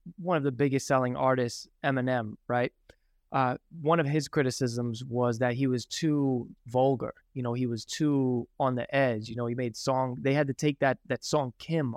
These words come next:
off the album, you know, off, off one of the albums. Um, so it's interesting how,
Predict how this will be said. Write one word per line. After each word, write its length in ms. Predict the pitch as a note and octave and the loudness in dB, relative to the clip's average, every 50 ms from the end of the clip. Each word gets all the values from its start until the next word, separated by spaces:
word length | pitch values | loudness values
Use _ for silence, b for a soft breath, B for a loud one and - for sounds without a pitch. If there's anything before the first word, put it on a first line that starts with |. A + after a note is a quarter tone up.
| - | -2
off 200 | - C#3 C3 B2+ - | 0 0 0 0 0
the 160 | - B2 A#2+ | -2 -2 -2
album, 400 | A2+ A#2 C3 C#3+ C3+ A#2 - - - - | 0 0 0 0 0 -2 -6 -10 -10 -8
you 100 | - B2+ | -6 -4
know, 140 | A#2+ A#2+ A#2+ | -2 0 -2
off, 180 | A#2 - - | -2 -2 -4
off 260 | - - B2+ - - - | -4 -4 -4 -4 -2 -2
one 160 | C3 B2 A#2+ | -2 -2 -2
of 60 | A#2 | -2
the 160 | A#2 A#2 A#2 | -2 -2 0
albums. 480 | A2+ B2+ C#3 C#3 C3 A#2 - - - - _ _ _ _ _ _ _ - | 2 2 0 0 0 -4 -12 -12 -14 -18 _ _ _ _ _ _ _ -2
Um, 380 | D#3+ C#3 C#3 C3+ C3 B2+ C#3+ - - | 0 2 2 2 0 -2 -4 -6 -10
so 400 | - - E3+ D#3+ D#3 D3+ D3 C3+ _ _ _ _ _ _ _ _ _ _ _ _ _ - | -4 2 4 4 6 4 4 0 _ _ _ _ _ _ _ _ _ _ _ _ _ -6
it's 160 | D#3+ D3+ - | -6 -6 -4
interesting 600 | - G#3+ G3+ G3+ - G#3+ - - G3 F#3 F3+ E3 | -2 -2 0 0 0 -2 -2 -2 -2 0 0 0
how, 560 | D3+ D#3 D#3 D3+ C#3+ C#3+ C#3 C3+ C3+ B2 - | 0 0 2 2 2 4 4 2 0 -2 -4